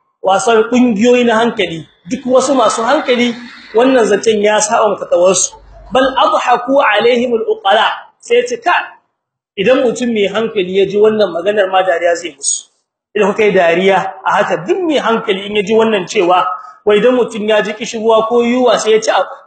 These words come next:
abinci, sai ji ya koshi, to, ba cin tuwon bane ya sanya ya koshi, a'a, kawai dama an rubuta masa zai koshi ne, sai aka yi dacewa, aka yi kurazuma da lokacin cin abincin nasa. To, in haka ne, sai mutum ya zauna bar cin abinci. To, me amfanin cin abincin? To, da dama in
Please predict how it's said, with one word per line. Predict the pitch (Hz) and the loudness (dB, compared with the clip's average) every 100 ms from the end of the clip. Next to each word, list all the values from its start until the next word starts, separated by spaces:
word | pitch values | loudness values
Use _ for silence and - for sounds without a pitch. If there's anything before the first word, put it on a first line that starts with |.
| - | -2
abinci, | 208 220 202 247 233 240 - _ - | 0 0 0 -2 -2 -6 -20 _ -4
sai | 240 254 | 0 2
ji | 226 | 2
ya | 262 269 | 2 2
koshi, | 233 - 208 | 0 -4 -4
to, | 220 | -2
ba | 202 202 190 | 0 0 0
cin | 294 262 - | -4 -4 -6
tuwon | 254 269 254 | 0 2 2
bane | 220 247 226 | 2 2 4
ya | 214 | 2
sanya | 226 220 196 | 2 0 2
ya | 208 | 0
koshi, | 214 175 - | 0 -8 -4
a'a, | - 240 214 - | 0 2 0 2
kawai | 285 247 | 2 4
dama | 240 233 | 2 2
an | 233 240 | 2 0
rubuta | 220 214 | 0 -2
masa | 208 190 | -2 -2
zai | 226 226 | -2 -2
koshi | 190 233 | -6 -4
ne, | 196 135 _ _ | -6 -8 _ _
sai | - 226 | -2 0
aka | 240 214 | 2 0
yi | 202 | 2
dacewa, | 220 247 240 214 214 | 2 2 2 0 0
aka | 220 | -2
yi | 220 | -4
kurazuma | 202 185 185 208 226 190 - - _ | -2 0 0 0 0 -2 -6 -18 _
da | 175 196 | -2 2
lokacin | 233 247 - 220 | 2 0 -4 -6
cin | 190 - 247 | -6 -6 -4
abincin | 185 190 185 202 | -2 -2 -4 -6
nasa. | 165 165 - - _ _ | -2 -2 -4 -12 _ _
To, | 226 | -2
in | 247 | 0
haka | 285 277 | 2 2
ne, | 262 | 2
sai | 269 | 2
mutum | 262 226 240 | 2 2 0
ya | 214 | 2
zauna | 220 196 | 2 2
bar | 190 185 | 0 -2
cin | |
abinci. | 202 175 160 - - - _ _ _ _ - | -2 -2 -4 -10 -10 -14 _ _ _ _ 0
To, | 220 | 2
me | 269 | 4
amfanin | 254 208 196 | 2 0 0
cin | 220 196 | -2 -6
abincin? | 165 180 180 156 _ _ _ | -6 -10 -12 -18 _ _ _
To, | 269 | 0
da | 269 | 2
dama | 262 254 | 2 2
in | 247 277 | 2 0